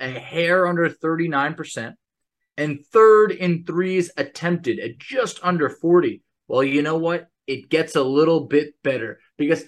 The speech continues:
I know the Pacers have played a, a couple, you know, in some instances, one or two more games than some other teams.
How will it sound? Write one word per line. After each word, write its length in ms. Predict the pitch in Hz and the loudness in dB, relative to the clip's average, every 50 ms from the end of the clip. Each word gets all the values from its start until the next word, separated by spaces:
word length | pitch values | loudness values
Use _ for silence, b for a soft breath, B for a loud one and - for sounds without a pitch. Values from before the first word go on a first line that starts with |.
| b b - | b b -8
I 120 | 120 139 | -4 0
know 120 | 151 175 202 | 2 2 2
the 120 | 180 180 | 0 0
Pacers 320 | - 185 185 185 180 175 | 0 0 0 0 -2 -2
have 180 | 165 180 - - | -4 -4 -4 -2
played 200 | - 185 180 170 | -2 -2 0 0
a, 140 | 170 - - | -2 -4 -6
a 80 | 139 | -10
couple, 380 | - - 190 180 - 196 196 202 | -8 -6 -6 -4 -2 -2 -4 -2
you 60 | 208 | -2
know, 220 | 190 180 202 202 - _ - | -2 -4 -4 -4 -8 _ -8
in 120 | 165 165 | -8 -6
some 220 | 165 - 185 180 | -2 -2 0 0
instances, 440 | 175 175 170 170 147 - 180 170 - 123 | 0 -2 -4 -6 -6 -4 -4 -4 -4 -6
one 260 | 123 135 151 165 175 | -10 -8 -6 -6 -4
or 260 | 160 165 165 175 170 | 0 2 2 2 2
two 220 | 170 - - 180 | 0 -4 -6 -6
more 240 | 175 165 160 165 170 | -4 -4 -2 -2 -4
games 300 | 151 147 139 143 156 143 | -4 -4 -6 -8 -8 -10
than 80 | 139 127 | -12 -10
some 200 | - - 147 139 | -8 -6 -4 -4
other 140 | 131 120 117 | -4 -4 -6
teams. 340 | 107 - 123 120 113 - | -8 -10 -12 -12 -12 -12